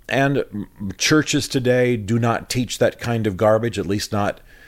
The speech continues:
churches that have any biblical mooring or, or any sense at all. Uh, it'd be very difficult to find a, a mainline church today or a serious church that's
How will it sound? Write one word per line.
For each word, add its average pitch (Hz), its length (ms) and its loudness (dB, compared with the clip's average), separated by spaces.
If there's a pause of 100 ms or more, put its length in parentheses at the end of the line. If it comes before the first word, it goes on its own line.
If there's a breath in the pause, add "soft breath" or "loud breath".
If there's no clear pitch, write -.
(240 loud breath)
churches 104 400 -2
that 92 120 -2
have 98 260 0
any 101 400 0
biblical 101 680 -2
mooring 113 520 0
or, 85 220 -2
or 85 160 -2
any 92 380 -4 (320)
sense - 440 -2
at 87 100 0
all. 110 420 4 (420 loud breath)
Uh, 87 400 0
it'd 80 140 -6
be 95 100 0
very 123 340 2
difficult 92 380 -4
to 85 80 -8
find 85 400 -2
a, 80 160 -4
a 78 260 -8
mainline 87 560 -2
church - 360 -4
today 92 440 -2
or 78 140 -4
a 78 60 -8
serious 95 520 0
church 107 400 -2
that's - 220 -6